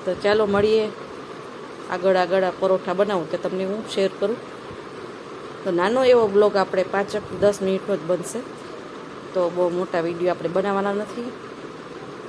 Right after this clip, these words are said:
બરોબર ને? ઘણાને જોવા ગમતા હોય ને ઘણાને ન જોવા ગમતા હોય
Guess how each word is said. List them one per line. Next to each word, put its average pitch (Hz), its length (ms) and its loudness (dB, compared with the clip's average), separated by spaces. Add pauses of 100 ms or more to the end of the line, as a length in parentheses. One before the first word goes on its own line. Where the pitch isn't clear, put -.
(300)
બરોબર 240 340 2
ને? 190 80 -2 (1400)
ઘણાને 208 340 2
જોવા 196 260 6
ગમતા 208 380 2
હોય 190 220 4
ને 180 120 -2
ઘણાને 190 260 2
ન 202 140 2
જોવા 196 220 6
ગમતા 185 360 0
હોય 175 220 0